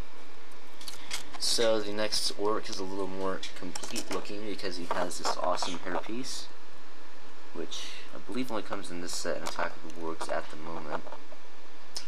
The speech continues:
It's very similar to the one that we see on the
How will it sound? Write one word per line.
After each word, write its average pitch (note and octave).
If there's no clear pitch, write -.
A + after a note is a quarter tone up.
It's -
very F#2
similar F#2
to -
the F2
one F2+
that E2+
we E2
see G2+
on F#2+
the E2